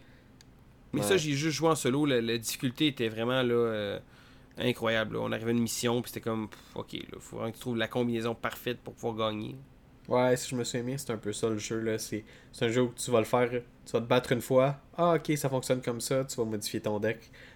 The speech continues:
Speaker 2: Tu vas y ar-, tu vas le réessayer. Ah, ça fonctionne pas encore, mais si je pensais proche, tu remodifies ton deck.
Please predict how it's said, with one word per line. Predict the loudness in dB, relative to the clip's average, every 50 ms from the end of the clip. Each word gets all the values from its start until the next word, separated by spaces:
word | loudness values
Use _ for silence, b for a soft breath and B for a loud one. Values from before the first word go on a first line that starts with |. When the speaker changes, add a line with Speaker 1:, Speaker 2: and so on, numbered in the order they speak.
| B B
Speaker 2:
Tu | -6 0
vas | 2 4
y | 4 4
ar-, | 4 2
tu | 0 -6 -10 -10 -6 -2 0
vas | 2
le | 2 2 0
réessayer. | 0 -2 0 0 0 2 2 2 0 0 2
Ah, | 4 4 4 4
ça | 2 0
fonctionne | -2 -2 0 0 0 0 2
pas | 2 0 0
encore, | 0 0 -2 -2 0 0 -2 -2
mais | -2 -2 -4
si | -6 -8 -12
je | -6 -4
pensais | -2 -2 0 -2
proche, | -4 -2 0 0 0 0 -2 -2
tu | -2 -2
remodifies | 0 0 -2 -2 -4 -6 -6 -4
ton | -4 -2 0
deck. | 0 0 -2 -2 -6